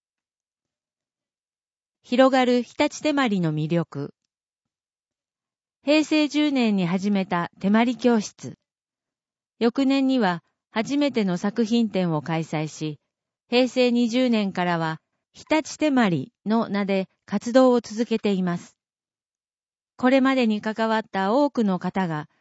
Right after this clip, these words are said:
日立手まりの魅力を広めてくれました。と語る二川さん。その言葉通り、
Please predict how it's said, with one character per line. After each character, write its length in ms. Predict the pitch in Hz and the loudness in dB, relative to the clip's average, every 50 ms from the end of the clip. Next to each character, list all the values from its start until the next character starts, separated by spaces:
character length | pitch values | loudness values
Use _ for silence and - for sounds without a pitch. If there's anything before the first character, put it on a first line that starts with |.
| _ _ _ _ | _ _ _ _
日 100 | - - | -8 -4
立 260 | - 285 285 - - | -2 -2 -2 -2 -4
手 120 | - 285 277 | -2 0 0
ま 120 | 262 262 | 2 2
り 120 | 233 214 | 2 2
の 120 | 196 185 180 | 0 0 0
魅 120 | 185 185 | 0 2
力 380 | 196 208 202 - 196 190 180 180 | 0 0 0 -2 -2 0 0 0
を 100 | 180 175 | 0 0
広 240 | - 220 208 233 233 | 0 0 2 2 2
め 100 | 240 226 | 2 0
て 140 | - 240 | 0 -2
く 100 | 233 240 | -2 0
れ 100 | 226 233 | 2 2
ま 140 | 233 226 233 | 2 2 0
し 160 | 233 - - | -2 -4 -8
た。 200 | - - 175 175 - _ _ _ _ _ _ _ _ _ _ _ _ _ | -10 -10 -10 -10 -12 _ _ _ _ _ _ _ _ _ _ _ _ _
と 220 | - 185 190 185 180 _ _ _ _ - | -2 0 0 0 0 _ _ _ _ -8
語 220 | 202 - 226 226 | -4 -2 0 2
る 100 | 208 214 | 2 0
二 220 | 202 - 240 240 | 0 0 -2 -2
川 180 | - 214 196 175 | 0 0 0 0
さ 200 | 160 - 147 135 | -2 -6 -10 -12
ん。 120 | 135 160 165 _ _ _ _ _ _ _ _ _ _ _ _ _ _ _ _ _ _ _ _ _ _ | -12 -14 -18 _ _ _ _ _ _ _ _ _ _ _ _ _ _ _ _ _ _ _ _ _ _
そ 140 | _ - 262 | _ -2 2
の 140 | 269 302 302 | 2 2 2
言 260 | 294 302 294 302 294 | 2 2 2 2 2
葉 140 | 285 277 262 | 2 2 2
通 200 | 277 277 262 247 | 2 2 4 2
り、 220 | 196 170 151 147 | 2 0 -2 -6